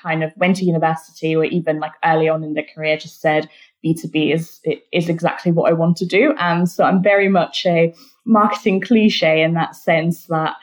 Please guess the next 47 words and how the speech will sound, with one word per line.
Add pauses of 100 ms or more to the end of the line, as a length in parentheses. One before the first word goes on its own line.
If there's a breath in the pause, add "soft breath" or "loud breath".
(180 loud breath)
when
I
was
at
university,
I
wanted
to (260 soft breath)
work
for
a
big
F
M
C
G
brand (100)
and,
you
know,
do
all
the (100)
cool
marketing
campaigns
that
you
see
on
T
V
and
on
social
media
and
all
that.
So
yeah,
very
much
your
box
standard (120)
marketeer.